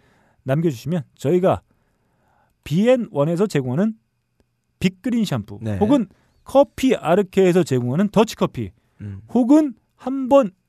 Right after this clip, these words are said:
Speaker 1: 입에 대면 끊을래야 끊을 수가 없는 치약이죠. 파인프라 치약을
Speaker 2: 음.
Speaker 1: 랜덤으로 선택해서 보내드리도록 하겠습니다. 앞으로도 많은 참여 부탁드리면서 이제 대망의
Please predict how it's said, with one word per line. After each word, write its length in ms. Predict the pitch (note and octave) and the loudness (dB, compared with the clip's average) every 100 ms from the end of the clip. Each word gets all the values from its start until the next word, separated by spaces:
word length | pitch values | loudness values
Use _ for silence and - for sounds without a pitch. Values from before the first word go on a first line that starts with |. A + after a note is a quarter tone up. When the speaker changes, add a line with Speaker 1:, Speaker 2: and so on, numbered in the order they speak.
| - | -6
Speaker 1:
입에 260 | F#3+ G#3+ F#3 | 0 2 2
대면 220 | F#3 F3+ | 2 -2
끊을래야 380 | A#3 A3 G#3 F3 | -4 -4 -2 -4
끊을 180 | G3+ F#3+ | -4 -8
수가 140 | E3 | -6
없는 160 | B2 G#2+ | -8 -8
치약이죠. 420 | - A#2+ G2 E3+ - _ _ _ _ - | -10 -12 -12 -16 -18 _ _ _ _ -2
파인프라 340 | G#3+ F#3+ D#3+ | 0 0 -4
치약을 400 | - A#2+ G#2+ F3+ - A2 | -4 -6 -6 -8 -10 -12
Speaker 2:
음. 240 | G#2 F2+ | -12 -6
Speaker 1:
랜덤으로 640 | A#2+ G3 A#3+ A#3 A3 C#3+ C3 | 2 2 2 2 2 0 -2
선택해서 480 | D3 F3 D#3+ C#3 G3 | -2 -6 -6 -6 -6
보내드리도록 920 | D#3 C#3 C3 B2 A#2 A#2 A2+ A2 - | -4 -4 -4 -6 -10 -8 -12 -12 -14
하겠습니다. 760 | C#3+ - A2 F#2 F2+ D3+ G#3 D#3 | -12 -10 -10 -12 -6 -4 -2 -2
앞으로도 300 | E3 A3+ G3 | -2 -2 2
많은 280 | G#3 B3 A#3+ | 4 4 2
참여 320 | A3+ A#3+ G#3+ | 0 2 0
부탁드리면서 1300 | F#3+ - G#3 - B3 C4+ C4 A#3 - D4 C#4 E3 - _ _ _ _ | 0 0 0 4 4 6 6 4 4 6 6 4 -2 _ _ _ _
이제 360 | D3+ D3+ B2 F#3 _ _ _ _ | -4 0 0 -2 _ _ _ _
대망의 440 | C#3+ F3+ D#3+ G2+ | -2 0 0 -4